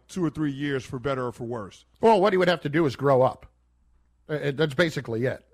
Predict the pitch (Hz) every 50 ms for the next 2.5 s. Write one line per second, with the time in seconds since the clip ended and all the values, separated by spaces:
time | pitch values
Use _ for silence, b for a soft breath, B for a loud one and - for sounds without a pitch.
0 | 339 - 131 147 156 160 156 151 - 143 - - 151 139 - 151 151 151 151 143
1 | 139 139 139 147 147 135 123 135 151 151 147 131 135 151 - - b b b b
2 | b b b - 139 147 147 139 127